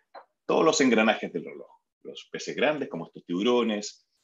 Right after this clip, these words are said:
eh, hay peces más pequeños, que son el alimento para los tiburones, hay otros, eh, eh, que están flotando, que, eh, no se ven,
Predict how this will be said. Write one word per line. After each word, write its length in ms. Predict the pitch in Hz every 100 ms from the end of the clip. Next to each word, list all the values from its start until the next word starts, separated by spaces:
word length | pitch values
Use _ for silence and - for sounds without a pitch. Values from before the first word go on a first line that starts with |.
| _
eh, 140 | 76 73
hay 120 | 82
peces 280 | - 82 85
más 120 | 80
pequeños, 720 | - - 117 117 110 104 -
que 80 | -
son 180 | - 82
el 80 | 80
alimento 440 | 80 80 87 -
para 140 | 82 82
los 180 | 82 -
tiburones, 600 | 92 104 104 95 - _ _ _ _ -
hay 160 | 82
otros, 360 | 87 87 85 -
eh, 240 | 80 76 73 _ _ -
eh, 420 | 78 76 73 73 73 -
que 80 | -
están 220 | 90 82
flotando, 560 | 87 82 101 107 110
que, 340 | 92 76 - - _ _ -
eh, 280 | 69 - - -
no 200 | - 73
se 140 | -
ven, 340 | 82 87 87